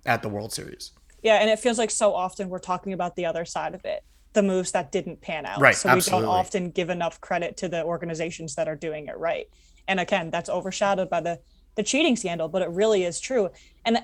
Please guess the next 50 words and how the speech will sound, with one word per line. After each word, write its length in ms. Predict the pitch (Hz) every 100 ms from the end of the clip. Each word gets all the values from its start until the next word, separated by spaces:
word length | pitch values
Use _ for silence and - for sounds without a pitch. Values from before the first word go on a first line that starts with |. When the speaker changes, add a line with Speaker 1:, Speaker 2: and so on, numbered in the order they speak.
| -
Speaker 2:
I, 80 | 254
I'm 200 | 233 370
thinking 320 | - 240 247
about 220 | 208 175
it. 40 | 165
I'm 160 | 202 254
not 160 | 262
super 280 | - 220 208
familiar 340 | - 196 185
with 140 | 180 175
their 120 | 170
farm 240 | - 175
system 300 | 175 185 - 160
either, 340 | 175 185 208 - _ -
but 140 | 214
when 160 | 214 233
was 160 | 403 320
the 80 |
last 320 | 233 208 214 -
time 260 | 220 196
they 160 | 165 185
spent 460 | - - 196 180 -
a 100 | 175
lot 220 | 175 175
of 60 |
money 320 | 175 170 165 156
on 160 | 160
a 160 | 160 160 - _ _ _
high 300 | - 202 208
ticket 360 | 208 214 214
free 260 | - 190 180
agent? 340 | 160 160 - - - -
I 100 | 220
genuinely 640 | 180 233 233 240 220 202
can't 260 | - 196 170
remember. 520 | 170 165 165 87 - _ - -
So 160 | -
Speaker 1:
I 40 | 180
mean, 80 |
Speaker 2:
they 80 | 240
Speaker 1:
I'm 100 | 269
Speaker 2:
are 80 | 247
probably 560 | 240 269 262 262 254 240
in 80 |
a 80 | 226
relatively 500 | 190 208 214 214 208
good 220 | 190 202
financial 480 | 170 190 185 185 180
space 420 | 156 - 190 175
where 260 | 180 165 165